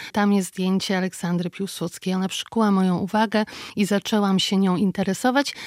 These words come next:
Oczywiście research internetowy i znów informacja jakby z przestrzeni zapraszającej mnie do tej pracy, mianowicie muzeum akurat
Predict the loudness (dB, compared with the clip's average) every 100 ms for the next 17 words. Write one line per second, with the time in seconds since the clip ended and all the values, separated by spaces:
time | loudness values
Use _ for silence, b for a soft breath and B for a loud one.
0 | B B -4 0 0 0 -2 -2 0 2
1 | 0 -2 -4 -4 0 0 2 2 0 2
2 | 0 4 2 2 0 4 4 6 6 6
3 | 6 4 4 2 4 2 0 0 2 2
4 | -2 B B 2 4 4 2 0 -2 -2
5 | -2 0 6 6 6 2 -2 -4 0 2
6 | 2 2 2 2 2 0 0 0 0 4
7 | 4 4 2 -2 2 4 4 4 4 2
8 | -2 0 0 0